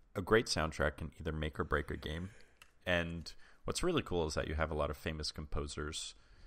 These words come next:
going into, like, video game music, um, which I like very much. But I think it has to be atmospheric, so it has to add to the emotion that the game wants to draw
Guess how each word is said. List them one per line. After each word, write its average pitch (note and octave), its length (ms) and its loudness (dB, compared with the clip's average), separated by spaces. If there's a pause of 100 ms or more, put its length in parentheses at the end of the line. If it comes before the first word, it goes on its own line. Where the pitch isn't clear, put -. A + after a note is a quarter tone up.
(200)
going D#2 220 4
into, F2+ 340 4
like, A#2+ 220 2
video C#3 220 2
game D3 200 -2
music, D3+ 400 -4 (240)
um, - 360 -4 (480)
which - 340 -6 (120)
I D2+ 60 -6
like C#2 240 -2
very D#2 140 -6
much. - 300 -8 (300)
But G2+ 220 6
I G#2 80 0
think - 440 -4 (460)
it A2 120 10
has A2+ 260 12
to A2 60 -2
be G#2+ 320 4 (120)
atmospheric, F#2+ 760 4 (400)
so F#2 280 6
it F2+ 60 6
has G#2+ 200 10
to - 120 2 (100)
add F#2+ 520 8 (120)
to E2+ 680 2 (220)
the D2 540 0 (220)
emotion G#2+ 720 6
that F#2 180 4
the F2 80 -2
game G2 440 2
wants F#2+ 340 2
to F2+ 100 -4
draw E2+ 400 6